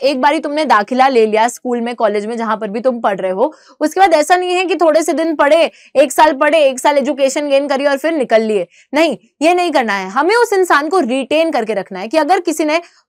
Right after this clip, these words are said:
फर्स्ट क्लास में एडमिशन लिया है तो सेकंड, थर्ड, फोर्थ, फिफ्थ,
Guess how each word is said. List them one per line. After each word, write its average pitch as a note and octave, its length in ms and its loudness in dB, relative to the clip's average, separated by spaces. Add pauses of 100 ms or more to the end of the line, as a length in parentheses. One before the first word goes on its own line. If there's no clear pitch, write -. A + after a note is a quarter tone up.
फर्स्ट A4+ 320 2
क्लास D4+ 300 2
में D4+ 100 2
एडमिशन C#4 520 -2 (140)
लिया C4 220 4
है B3+ 200 4 (260)
तो D4 60 -4
सेकंड, E4 480 0
थर्ड, D4+ 260 4
फोर्थ, D#4 320 0
फिफ्थ, D#4+ 260 -4